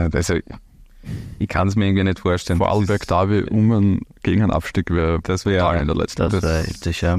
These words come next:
Speaker 1: Das wär episch. Es muss eigentlich ins, ins Tafelstadion bringen. <laughs> Vor achtundvierzigtausend Zuschauer, oder?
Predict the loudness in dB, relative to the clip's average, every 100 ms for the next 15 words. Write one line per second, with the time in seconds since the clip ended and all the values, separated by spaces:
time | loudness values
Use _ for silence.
0 | -2 -2 0 2 2 0 -4 -6 -18 -14
1 | -2 0 2 0 0 0 -2 -4 -4 -4
2 | -2 -4 -2 -2 -2 -2 -2 0 0 0
3 | -2 -4 -4 -4 0 0 0 0 0 2
4 | 2 2 0 0 -2 -2 -2 0 0 2
5 | 2 2 2 2 2 2 -2